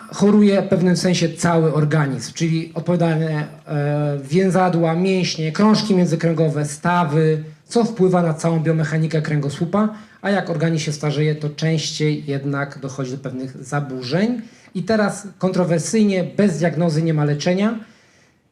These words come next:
Diagnozę stawia lekarz, my możemy opierać się o diagnozę funkcjonalną, ale tak jak to w Wielkiej Brytanii doktor Chudyk wspomniał, że już jest, e, fizjoterapeuta pierwszego kontaktu,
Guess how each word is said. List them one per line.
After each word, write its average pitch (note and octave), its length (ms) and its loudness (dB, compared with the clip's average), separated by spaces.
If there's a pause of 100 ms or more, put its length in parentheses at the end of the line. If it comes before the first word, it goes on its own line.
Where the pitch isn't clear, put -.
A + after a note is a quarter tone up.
(360)
Diagnozę G#3+ 500 2
stawia C#3 360 -4
lekarz, F#3 600 0
my F3 160 2
możemy F3 460 0
opierać E3 420 -2
się D#3 260 -4
o D3+ 320 -2
diagnozę D3 460 -2
funkcjonalną, D#3+ 960 2 (360)
ale F3+ 500 2 (260)
tak F#3 200 -2
jak F3+ 220 -2
to E3+ 280 2
w C#3 220 -4 (400)
Wielkiej F3 560 2
Brytanii D#3+ 880 0 (140)
doktor E3 420 0
Chudyk E3+ 280 0
wspomniał, E3+ 680 2
że D#3 280 2
już D#3+ 260 0
jest, F#3 480 -2
e, D3 200 -2
fizjoterapeuta E3 580 0
pierwszego D#3 340 -4
kontaktu, E3 560 -2